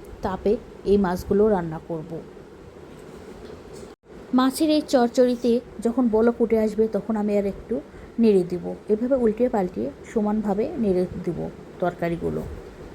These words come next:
দিয়ে আবার ঢাকনা দিয়ে ঢেকে রান্না করব। পাঁচ মিনিট পর আবার আমি এই তরকারি নেড়ে দিয়ে এখানে পরিমাণ মতো ধনে পাতা কুচি এভাবে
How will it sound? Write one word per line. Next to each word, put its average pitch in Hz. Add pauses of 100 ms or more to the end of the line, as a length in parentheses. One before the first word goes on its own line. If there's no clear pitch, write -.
(180)
দিয়ে 269
আবার 262
ঢাকনা 214
দিয়ে 208
ঢেকে 202 (520)
রান্না 180 (100)
করব। 180 (1000)
পাঁচ 262 (140)
মিনিট 330 (120)
পর 233 (200)
আবার 220 (120)
আমি 202 (1500)
এই 208
তরকারি 214 (100)
নেড়ে 202
দিয়ে 196 (200)
এখানে 214 (160)
পরিমাণ 214 (120)
মতো 185 (600)
ধনে 240
পাতা 247
কুচি 220
এভাবে 226